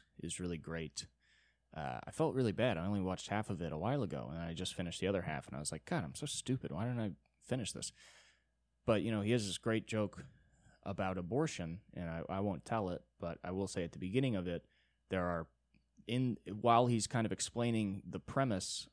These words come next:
uh, pro-life, pro-choice people clap, and then he goes, "Shut up,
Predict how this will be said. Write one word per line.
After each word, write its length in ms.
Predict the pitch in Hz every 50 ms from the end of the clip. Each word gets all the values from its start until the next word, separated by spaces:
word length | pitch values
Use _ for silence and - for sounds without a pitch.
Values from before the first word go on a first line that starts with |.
| _ _ -
uh, 240 | 78 82 82 82 82 - _ _ _
pro-life, 680 | - - - 120 120 117 107 104 101 98 - - - - _ _ _ _ _ -
pro-choice 500 | - 135 127 - - - 113 110 104 -
people 300 | - 107 92 - 92 90
clap, 480 | - - - 78 76 80 82 - - - - _ _ _ _
and 100 | 92 92
then 80 | 98 95
he 60 | 95
goes, 160 | 98 92 87
"Shut 260 | - - - 120 117
up, 240 | 113 110 107 - -